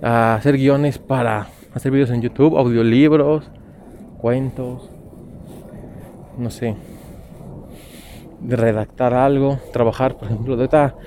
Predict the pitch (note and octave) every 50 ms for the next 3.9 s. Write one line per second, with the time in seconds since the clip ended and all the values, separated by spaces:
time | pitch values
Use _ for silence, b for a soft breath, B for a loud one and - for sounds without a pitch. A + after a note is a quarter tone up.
0 | B B B B - D#3+ E3 E3+ E3 E3+ D#3 E3+ E3 E3 F3 E3+ - D3+ - -
1 | - - D3+ D#3 D3 - C3+ B2 B2 C3 C3 C#3 D3 F#3 F#3 B B B B B
2 | B - A#2+ A#2+ A#2 - - C#3 B2 A2+ - B B B B B B B B B
3 | - - B2+ B2 C3 A#2+ - A#2+ A2 G#2 G#2+ B2 B2+ A2+ - D3+ E3